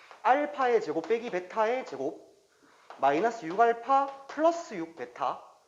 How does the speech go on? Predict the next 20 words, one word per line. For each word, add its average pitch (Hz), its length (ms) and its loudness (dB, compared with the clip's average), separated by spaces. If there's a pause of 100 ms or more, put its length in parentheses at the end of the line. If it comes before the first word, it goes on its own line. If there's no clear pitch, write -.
(280)
지워지고요. 175 720 -4 (720)
마이너스 160 480 2
이 208 340 -10 (140)
베타의 190 500 -4
제곱 170 300 -6 (140)
플러스 254 520 -4
이 170 300 -10
알파의 160 580 -4
제곱 113 220 -10
이퀄 277 320 -4 (260)
영 101 140 -10
되는 190 160 -10
거 - 80 -16
아니야? - 180 -14 (1120)
그러면 233 200 6
이제 170 400 -4
요게 208 360 -2 (340)
삼 - 200 -6
알파 247 380 -2
요거니까 156 520 -4